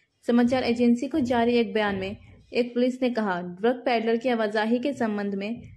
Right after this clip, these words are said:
एक विशेष सूचना पर कार्रवाई करते हुए वन सी पी पी एजेस के नेतृत्व में एक पुलिस टीम द्वारा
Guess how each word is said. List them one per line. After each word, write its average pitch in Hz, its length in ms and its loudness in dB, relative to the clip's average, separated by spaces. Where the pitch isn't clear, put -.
एक 247 240 0
विशेष 269 360 0
सूचना 254 340 0
पर 269 200 -2
कार्रवाई 233 440 0
करते 233 340 0
हुए 180 280 0
वन 254 240 2
सी 277 180 -2
पी 233 200 2
पी 240 240 0
एजेस 226 340 0
के 262 140 -2
नेतृत्व 220 420 2
में 196 200 -2
एक 240 200 0
पुलिस 254 280 0
टीम 285 180 0
द्वारा 233 300 2